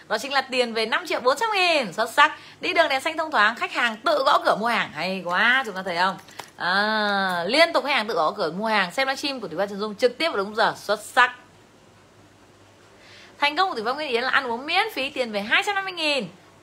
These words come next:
Wow. Cùng hai mươi lăm người bạn giàu đăng ký và đã chuyển tiền thành công buổi offline câu lạc bộ dâu giày chiến lượng tại Hà Nội. Wow, tuyệt vời, xuất sắc. Xem livestream của bác Trần Dung trực tiếp và đúng giờ.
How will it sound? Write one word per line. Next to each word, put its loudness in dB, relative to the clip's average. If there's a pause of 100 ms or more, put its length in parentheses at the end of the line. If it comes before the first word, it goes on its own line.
Wow. 6 (1500)
Cùng 6
hai 4
mươi -2
lăm 4
người 4
bạn 2
giàu 4
đăng 2
ký -6
và 2
đã 0
chuyển -6
tiền -4
thành -4
công 2
buổi 0
offline 0
câu 0
lạc 0
bộ -4
dâu -2
giày -4
chiến -8
lượng 2
tại -2
Hà -2
Nội. 0 (480)
Wow, -4 (520)
tuyệt -6
vời, 2 (380)
xuất 0
sắc. 4
Xem 2
livestream -2
của 0
bác 0
Trần -6
Dung -2
trực -10
tiếp -2
và -6
đúng -2
giờ. 8